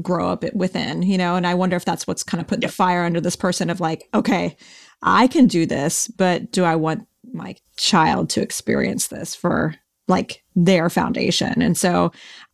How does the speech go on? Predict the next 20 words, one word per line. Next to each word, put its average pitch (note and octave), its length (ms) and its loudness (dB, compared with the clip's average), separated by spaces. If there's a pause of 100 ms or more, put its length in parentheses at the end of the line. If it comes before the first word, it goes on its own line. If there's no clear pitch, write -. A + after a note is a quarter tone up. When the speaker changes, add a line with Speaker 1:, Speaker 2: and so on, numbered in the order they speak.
(160)
Speaker 1:
and A3+ 100 2
I A#3 100 4
don't C4 200 2
say B3 100 0
that G3 180 2
in F#3 80 -2
a F#3+ 60 2
way F3+ 240 0
to, F#3 140 -2
like, E3 220 -2
make F#3 200 0
it E3+ 80 -10
feel F#3 160 -2
heavier, C4+ 480 -2
but A3+ 160 -2
just, - 600 -4 (100)
you G3+ 160 -2
know, F3 160 0
honoring F3+ 500 0
that D#3 340 -4